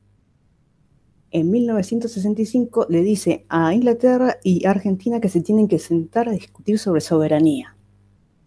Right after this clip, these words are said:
Mire si es un detalle importante, que no está en el libro de historia, en el manual, en compilados que al menos yo llegué a leer y que tengo para dar en secundaria. ¿Por qué nombro esto de la onu? Porque acá cambia todo.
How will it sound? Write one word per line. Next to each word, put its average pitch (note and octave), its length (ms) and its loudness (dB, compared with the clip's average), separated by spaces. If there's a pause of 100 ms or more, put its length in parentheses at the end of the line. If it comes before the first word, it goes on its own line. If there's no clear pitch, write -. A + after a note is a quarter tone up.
(460)
Mire G#3 200 0
si - 180 -4
es - 120 -10
un D#3+ 100 0
detalle D#3+ 360 -2
importante, D3 760 -2 (720)
que D3 160 4
no F#3 140 4
está A#3 320 0
en G3 100 2
el D#3+ 140 2
libro F#3 240 2
de D#3 60 0
historia, G#3 400 2
en E3+ 60 4
el D#3 120 -2
manual, F3+ 560 2
en D#3+ 140 2
compilados E3 720 0
que D#3+ 100 -6
al D3 80 -4
menos F#3 420 -4
yo - 140 -8
llegué E3 240 -2
a E3 40 2
leer F3+ 300 4
y F3+ 120 0
que - 180 0
tengo C4+ 500 0
para D#3 240 -2
dar F3 180 -2 (220)
en E3+ 160 -2
secundaria. D3+ 800 -2 (680)
¿Por G3 200 2
qué D#4 160 0
nombro C4+ 360 2
esto A#3 240 -2
de F#3 100 2
la G3 140 0
onu? B3 340 0 (680)
Porque A3+ 200 -2
acá C4+ 180 0
cambia A#3 400 4
todo. D3+ 420 -4